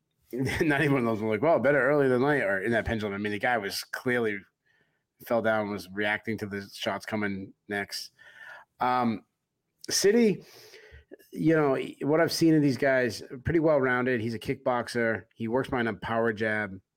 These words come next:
throws straight punches down the pipe. Everything stays loose and inside. Uh,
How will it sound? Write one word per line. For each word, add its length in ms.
throws 220
straight 280
punches 380
down 160
the 60
pipe. 340
Everything 240
stays 420
loose 360
and 100
inside. 540
Uh, 120